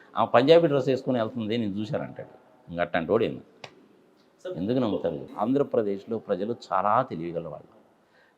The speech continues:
ఎవడిని ఎప్పుడు, ఎక్కడ, ఎలా భూస్థాపితం చేయాలో చేస్తారు. పవన్ కళ్యాణ్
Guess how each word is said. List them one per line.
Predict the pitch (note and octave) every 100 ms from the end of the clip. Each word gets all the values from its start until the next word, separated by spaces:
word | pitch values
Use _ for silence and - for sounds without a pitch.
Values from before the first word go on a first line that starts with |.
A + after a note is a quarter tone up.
| -
ఎవడిని | F2+ A2+ B2+ C#3+ C#3+
ఎప్పుడు, | F#2+ - A#2+ C3+
ఎక్కడ, | G#2+ F#2 - F#2+
ఎలా | B2+ G2+ F#2+ A2+
భూస్థాపితం | G#2 G#2 - G#2 F#2+ F#2 F2+ F#2
చేయాలో | E2 F2+ B2 F2+
చేస్తారు. | - - - _ _ _ - _ _ _ _ _ _ D2+
పవన్ | E2+ F2
కళ్యాణ్ | G2+ F#2